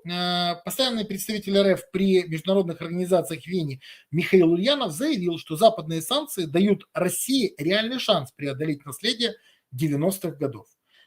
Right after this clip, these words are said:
І от, е, мені стало дуже смішно, тому що, ну, якщо, м, спадщиною, е, дев'яностих для Росії це є користування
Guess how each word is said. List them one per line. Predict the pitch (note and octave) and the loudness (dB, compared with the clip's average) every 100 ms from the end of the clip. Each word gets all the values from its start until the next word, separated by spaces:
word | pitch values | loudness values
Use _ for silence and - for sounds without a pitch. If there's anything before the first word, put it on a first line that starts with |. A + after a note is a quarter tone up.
| _ _ | _ _
І | F3+ | -2
от, | F#3+ F#3 - - | -2 -2 -8 -4
е, | D#3 D#3+ | -2 0
мені | E3 A3+ | 0 0
стало | - F#3+ E3 | 0 0 0
дуже | F3 F3+ | -2 -4
смішно, | - E3 C3 B2+ | -8 -8 -8 -10
тому | C3 F3 | -10 -6
що, | F#3 F#3 D#3+ - _ - | -2 0 -2 -6 _ -4
ну, | A#3+ | 2
якщо, | F#3+ - - G#3+ F#3+ B2+ - C3+ | 2 0 2 6 6 4 -6 -6
м, | C#3+ C#3+ C#3 C#3+ C#3 C#3 B2 _ _ _ | -4 -4 -4 -4 -4 -4 -8 _ _ _
спадщиною, | - - G#3 G#3 F#3 F3 E3+ E3 D#3 - _ _ _ C#3+ | -4 6 6 6 2 4 6 6 4 -2 _ _ _ 2
е, | D3 D3 D3+ C#3 | 4 6 4 2
дев'яностих | C3+ F#3+ G3+ E3+ D3 | 4 6 6 4 0
для | D#3 D#3+ | 0 0
Росії | D#3+ G3 F#3 D3 | 0 -2 -2 -2
це | - D#3+ | -2 0
є | E3+ E3 | 2 0
користування | E3 D3 - E3+ F#3 E3+ D#3+ C3+ | 0 -4 0 2 2 4 4 2